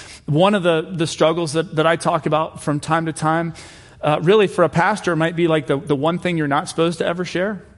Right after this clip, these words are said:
which is my struggle actually with faith, <laughs> my struggle to, to believe, my struggle because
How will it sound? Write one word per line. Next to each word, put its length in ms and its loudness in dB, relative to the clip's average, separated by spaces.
which 260 -2
is 360 -2
my 180 2
struggle 400 0
actually 320 -2
with 160 -2
faith, 480 -4
<laughs> 440 -20
my 120 2
struggle 500 0
to, 260 0
to 140 0
believe, 840 0
my 120 2
struggle 520 0
because 520 0